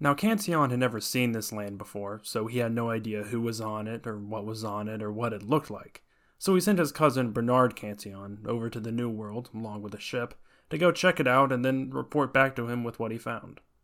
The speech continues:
Bernard Cantillon and his expeditionary crew would arrive in the New World in August of seventeen nineteen, but what they found was a far cry from the marketing claims of John Law.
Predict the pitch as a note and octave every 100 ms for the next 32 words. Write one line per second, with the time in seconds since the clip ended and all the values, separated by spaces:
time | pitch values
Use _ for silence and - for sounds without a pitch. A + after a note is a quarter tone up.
0 | _ _ _ - F3+ G#3 E3 C#3 C3+ C3
1 | B2 A#2+ A2+ A2 G#2+ B2+ - - A#2+ -
2 | A#2+ A2 - A#2+ A2 A2+ A#2 A#2 B2+ C3+
3 | B2 A#2+ A2+ A2 G#2 G#2 G#2 G#2 A2+ G#2+
4 | A#2+ A2+ A2 - G#2+ A#2+ A#2 G#2 A2 A2+
5 | B2 G#2+ - G2+ G#2 G#2 - A#2+ A2 B2+
6 | D3 D#3+ D#3 - C#3+ C3+ B2 A2+ A#2 -
7 | C#3+ C3 B2 B2+ A2+ A2+ A#2 A2+ A#2 B2
8 | A#2 A2 A2 - A2+ G#2 G#2 G#2 A2+ G2+
9 | G2 G2+ G2+ - -